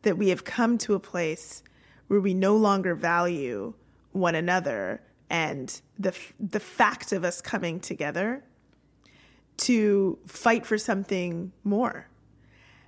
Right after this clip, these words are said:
which is, I thought, you know, like, was, uh, one of the cruxes of being, you know, of left-wing politics. It should be, is that we literally can't dispose of one another.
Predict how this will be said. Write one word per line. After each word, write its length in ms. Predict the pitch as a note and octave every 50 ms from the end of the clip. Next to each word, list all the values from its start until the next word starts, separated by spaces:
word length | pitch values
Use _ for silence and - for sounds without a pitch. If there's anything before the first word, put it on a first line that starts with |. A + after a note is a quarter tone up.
| _ _ -
which 280 | A3+ A3+ B3+ C4 A#3+ C#4
is, 300 | C4 A#3+ G#3 - - - _ _ _ _ _ _ _ _ - G3 - - -
I 340 | - A3 A3+ B3+ D#4+ F4 - - - - _ - -
thought, 540 | - - - - D#4 A#4+ A4+ - - - - -
you 140 | A#3 A3+ A3
know, 140 | G#3 G#3 G#3
like, 220 | G#3 G3+ G#3 -
was, 380 | G#3+ G#3+ G#3 G#3+ - - - -
uh, 520 | - - - - - - - - - - -
one 240 | A3 G3+ A3 A#3+ B3+
of 100 | A#3+ A3
the 100 | G#3 -
cruxes 600 | - - D4+ E4 F#4 - - - D3+ C3 - D#3+
of 240 | D#3+ E3+ - - -
being, 560 | A3+ G#3 G3 F#3+ F#3+ F#3 F#3 F3+ F3 F#3 A3 - -
you 120 | G#3+ G#3 F3+
know, 200 | E3 D#3+ - - -
of 340 | F#3+ F#3 F#3+ - - - G3+
left-wing 400 | G3 F#3 F#3+ - - F3+ F#3+ G3+
politics. 460 | - A3 C4 C#4+ - - - - -
It 100 | - -
should 280 | - - - C4 B3+
be, 280 | - - - - A#3+ - _ _ _ _ _ _ _ _ _ _ _ _ _ - _ _ _
is 300 | - A3+ A#3+ A3 G#3+ G#3+
that 340 | A3+ A3 G3+ G3 F3 - -
we 260 | G#3+ G3+ A3+ A3 G#3+
literally 680 | G3+ G#3 G#3 A3 A#3 B3+ B3+ B3 A#3 A3 G#3 G#3 G3 F#3+ -
can't 400 | - - A#3 A3+ G#3+ F#3 - -
dispose 460 | F#3+ - - - - A#3 D4 C#4+ B3+
of 80 | -
one 140 | - - D#2
another. 360 | D2 E2 D#2 - C2 - -